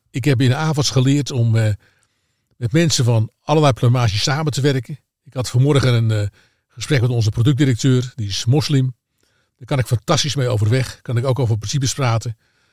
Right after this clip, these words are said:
Maar Bas, die, eh, is, eh, atheïst, denk ik. Daar kan ik ook geweldig mee overweg. En we maken allebei dezelfde keuzes.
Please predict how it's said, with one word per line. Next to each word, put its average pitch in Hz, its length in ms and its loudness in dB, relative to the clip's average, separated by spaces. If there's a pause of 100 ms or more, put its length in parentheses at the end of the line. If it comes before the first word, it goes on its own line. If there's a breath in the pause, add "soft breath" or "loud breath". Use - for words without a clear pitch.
(220)
Maar 135 200 0
Bas, 160 300 2
die, 120 400 2
eh, 110 60 4 (600)
is, - 320 -2
eh, 110 200 0 (680)
atheïst, 131 440 0
denk 160 200 -2
ik. - 280 -16 (960)
Daar 143 160 -2
kan 151 140 0
ik 131 160 -4
ook 165 140 2
geweldig 131 280 0
mee 110 120 0
overweg. 92 540 -8 (220)
En 127 140 -2
we 139 60 4
maken 139 280 2
allebei 175 640 0
dezelfde 131 480 0
keuzes. 120 580 0